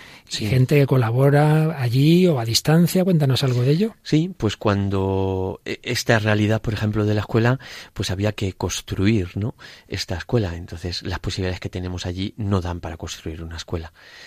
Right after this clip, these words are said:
Speaker 2: Y, y, pues curiosamente, eh, seis jóvenes de aquí de, de España, concretamente de la parroquia San Vicente de Paúl, seis jóvenes,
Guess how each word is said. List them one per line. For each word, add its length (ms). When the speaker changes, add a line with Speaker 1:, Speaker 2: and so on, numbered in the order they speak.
Speaker 2:
Y, 360
y, 180
pues 180
curiosamente, 1000
eh, 720
seis 360
jóvenes 840
de 160
aquí 240
de, 640
de 120
España, 440
concretamente 680
de 80
la 80
parroquia 320
San 160
Vicente 340
de 120
Paúl, 340
seis 300
jóvenes, 760